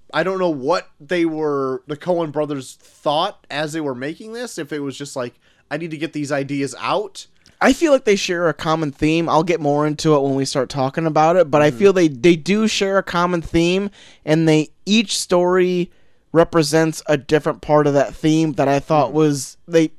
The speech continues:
Speaker 2: makes the stories fit together really well.
Speaker 1: Okay. Um, I, I,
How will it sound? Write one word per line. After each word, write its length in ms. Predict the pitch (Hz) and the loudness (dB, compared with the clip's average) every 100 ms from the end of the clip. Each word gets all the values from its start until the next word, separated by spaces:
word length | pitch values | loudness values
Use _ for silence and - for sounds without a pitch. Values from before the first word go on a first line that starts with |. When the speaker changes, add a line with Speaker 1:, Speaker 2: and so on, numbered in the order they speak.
| - | -4
Speaker 2:
makes 300 | 170 175 - | 0 0 -2
the 100 | 143 | -8
stories 400 | - 160 151 135 | 0 2 2 0
fit 140 | 156 | -4
together 360 | 147 139 139 135 | -2 -2 0 0
really 220 | 135 135 | 0 0
well. 520 | 131 123 107 98 123 _ | 0 -2 -2 -6 -10 _
Speaker 1:
Okay. 320 | 160 170 135 151 _ _ _ _ _ _ - | -12 -10 -10 -12 _ _ _ _ _ _ -8
Um, 520 | 147 143 139 131 127 _ _ _ _ - | -6 -4 -4 -6 -10 _ _ _ _ -6
I, 440 | 139 165 185 190 - _ _ _ _ _ _ _ _ _ _ _ | -2 0 0 -4 -8 _ _ _ _ _ _ _ _ _ _ _
I, 140 | 131 | -16